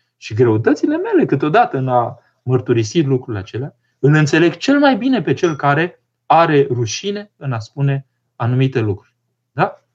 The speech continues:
E, e, e, cum să spun, e o solidaritate de breaslă, dacă pot să spun, da? Uh, preotul nu poate să țină un om cu o imagine, mă înțelegeți? Preotul sezizează, pentru că cu asta se ocupă de dimineață până seară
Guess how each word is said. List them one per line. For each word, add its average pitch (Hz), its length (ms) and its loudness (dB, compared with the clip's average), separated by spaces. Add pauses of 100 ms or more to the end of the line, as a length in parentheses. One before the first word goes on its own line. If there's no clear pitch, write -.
(140)
E, 131 180 4
e, 139 380 4
e, 135 380 4
cum 143 160 -6
să - 120 -6
spun, - 160 -6
e 165 60 2
o - 20 2
solidaritate 151 800 2
de 156 140 0
breaslă, 170 460 0
dacă 110 260 -12
pot 107 180 -18
să - 100 -20
spun, - 260 -20
da? 131 240 -10 (640)
Uh, 123 340 2 (260)
preotul 208 540 0
nu 196 300 -2
poate 196 440 2
să 139 240 -6
țină 185 580 -2
un 139 220 0
om 165 200 0
cu 160 140 -2
o 147 100 6
imagine, 143 720 2 (140)
mă 117 100 -8
înțelegeți? 113 640 -6 (540)
Preotul 208 540 2
sezizează, 170 960 0
pentru 147 280 -4
că 143 160 -4
cu 147 140 -2
asta 151 260 0
se 135 120 -4
ocupă 143 260 -4
de 131 100 -4
dimineață 123 400 -4
până 113 200 -12
seară 104 340 -12